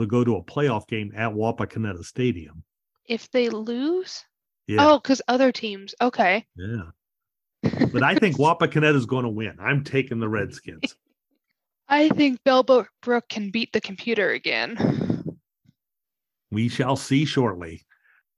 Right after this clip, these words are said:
Speaker 1: The other game in this region, number three, Tip City Tippecanoe at nine and one.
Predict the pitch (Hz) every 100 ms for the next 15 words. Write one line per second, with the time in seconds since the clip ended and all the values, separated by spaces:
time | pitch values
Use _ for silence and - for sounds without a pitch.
0 | _ _ _ _ 110 117 165 156 165 180
1 | 180 143 160 185 190 165 143 175 170 147
2 | - 151 185 170 - _ - 190 143 185
3 | 175 143 196 185 170 160 156 185 147 110
4 | 107 120 143 156 143 151 185 151 92